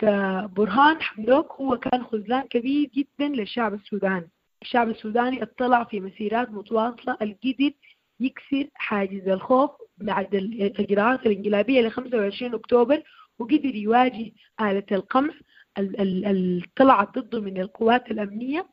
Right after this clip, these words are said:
في مواكب متتالية. الشارع كان في شكل بتاع حراك، في انقطاع بتاع إنترنت، في انقطاع بتاع حتى مكالمات هاتفية ما كانت موجودة في السودان. فالشعب ده من غير ما يتفق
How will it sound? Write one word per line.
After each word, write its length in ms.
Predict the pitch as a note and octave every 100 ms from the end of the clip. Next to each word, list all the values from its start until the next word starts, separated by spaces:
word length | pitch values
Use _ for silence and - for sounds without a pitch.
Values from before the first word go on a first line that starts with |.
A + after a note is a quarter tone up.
| _ _
في 160 | - G#3+
مواكب 500 | G#3 B3 C#4 C#4 A3
متتالية. 720 | G3+ G3+ - B3 B3+ B3 G#3
الشارع 420 | G3+ - B3+ B3
كان 380 | A#3+ B3 B3+ B3+ -
في 120 | A3
شكل 320 | - C4+ C4
بتاع 220 | G#3 -
حراك، 440 | A3+ - A3 B3 B3 _ _ _ _
في 100 | D4+
انقطاع 400 | C#4+ B3+ A#3+ B3
بتاع 340 | A3 A3+ G#3
إنترنت، 460 | G3+ - G3 G#3 A#3
في 80 | C4+
انقطاع 400 | A#3+ A3+ A3+ A#3
بتاع 420 | A3+ G#3+ G#3+ F#3+ - _ _ _
حتى 340 | - D4+ -
مكالمات 640 | C#4 A#3+ G#3 G3+ G#3+ C4 -
هاتفية 380 | A3 A3 C4 B3
ما 140 | B3+
كانت 340 | B3+ A3 G#3+
موجودة 380 | A3+ G3+ A3 G#3
في 80 | G3
السودان. 420 | _ A3 G3 F#3 - _ -
فالشعب 420 | A3 - D4 C4+
ده 160 | C4+
من 160 | D4+ C4
غير 300 | A#3 D#4+ F4
ما 160 | D4 A#3
يتفق 540 | G#3+ - C#4 D#4